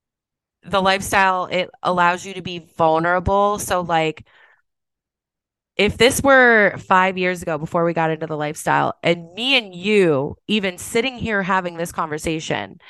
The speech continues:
like, that would have probably been a problem for, for Brad because, like, friendships between men and women, right? When you're in a monogamous relationship, you can't have genuine friendships, right? Like,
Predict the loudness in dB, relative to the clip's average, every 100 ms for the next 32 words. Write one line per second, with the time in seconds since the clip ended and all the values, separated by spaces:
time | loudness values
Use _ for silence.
0 | -20 -20 _ _ _ _ _ -4 2 2
1 | 0 _ _ -10 4 6 6 6 2 2
2 | 2 4 6 4 2 4 2 2 2 2
3 | 2 -2 -6 _ -4 -2 -2 -4 -4 -2
4 | -2 -4 -6 -8 -2 0 -2 -6 -14 -2
5 | 0 0 -2 _ _ _ _ _ -14 -2
6 | 0 0 0 0 0 -4 -10 -8 -6 -4
7 | 0 0 0 -2 -2 -4 -8 -2 0 0
8 | -2 -4 0 0 2 2 2 2 -2 -6
9 | -4 -4 -6 -10 -8 -8 _ -20 -20 _
10 | -8 -2 2 2 4 4 4 4 2 2
11 | 0 -4 0 0 0 -8 -10 -12 -18 -10
12 | -2 0 0 -6 _ -20 -20 _ 0 2
13 | 2 -4